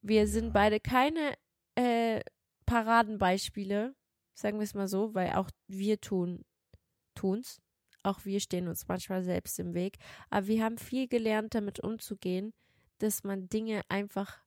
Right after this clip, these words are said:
Speaker 1: machen soll, dass man in gewissen Dingen nichts machen kann und dass viele Dinge so geschehen, weil sie so geschehen müssen, damit,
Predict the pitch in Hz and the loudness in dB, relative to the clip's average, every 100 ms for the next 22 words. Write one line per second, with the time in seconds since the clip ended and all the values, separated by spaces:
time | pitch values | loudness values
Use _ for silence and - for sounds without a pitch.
0 | _ _ _ _ 180 175 190 180 185 165 | _ _ _ _ -6 -6 -8 -8 -2 0
1 | 180 247 269 _ _ _ _ _ _ _ | 0 -2 -6 _ _ _ _ _ _ _
2 | _ - 214 214 196 196 208 208 226 226 | _ -8 -6 -2 -2 -2 -2 -2 -2 -2
3 | 208 202 196 190 285 - - 202 190 185 | 0 0 0 -2 -2 -4 -4 -2 -2 -6
4 | 180 - 202 262 - _ _ _ _ _ | -6 -2 -2 -4 -10 _ _ _ _ _
5 | - _ _ _ _ _ _ _ _ _ | -20 _ _ _ _ _ _ _ _ _
6 | _ _ 208 202 196 - 247 254 214 214 | _ _ -4 -2 -2 -2 -2 0 0 0
7 | 214 208 202 208 - 185 196 226 254 _ | 0 0 0 0 -2 0 -2 -4 -12 _
8 | _ _ _ _ - 190 185 180 180 185 | _ _ _ _ -2 -2 -2 -6 -4 -2
9 | - 180 180 180 185 170 165 165 165 | -2 -2 -4 -2 -4 -4 -4 -2 -4